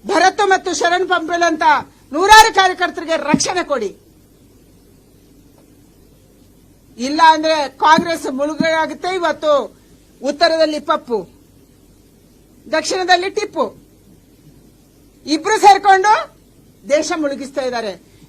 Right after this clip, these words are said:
ಒಬ್ರು ಪಾಕಿಸ್ತಾನದ ಪರ ಮಾತಾಡ್ತಾರೆ, ಇಲ್ಲಿ ಬಂದ್ರೆ ಒಂದು ವರ್ಗದ ಪರ ಮಾತಾಡ್ತಾರೆ.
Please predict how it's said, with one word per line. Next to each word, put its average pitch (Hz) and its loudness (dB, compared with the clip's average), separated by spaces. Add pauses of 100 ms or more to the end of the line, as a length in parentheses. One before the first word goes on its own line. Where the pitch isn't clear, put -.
ಒಬ್ರು 330 0
ಪಾಕಿಸ್ತಾನದ 370 2
ಪರ 370 -2
ಮಾತಾಡ್ತಾರೆ, 370 0 (680)
ಇಲ್ಲಿ 320 -6
ಬಂದ್ರೆ 320 -2 (960)
ಒಂದು 294 -4
ವರ್ಗದ 320 0
ಪರ 294 -8
ಮಾತಾಡ್ತಾರೆ. 220 -12